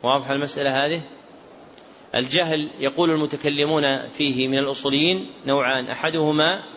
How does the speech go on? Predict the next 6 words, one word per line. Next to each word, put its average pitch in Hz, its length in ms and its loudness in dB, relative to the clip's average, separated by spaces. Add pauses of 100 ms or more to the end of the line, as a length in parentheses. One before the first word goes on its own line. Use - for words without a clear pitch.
(100)
عدم 156 440 0 (680)
الإدراك 139 440 0
بالكلية، 143 540 0
والثاني 160 640 0
إدراك 151 360 0
الشيء 165 580 0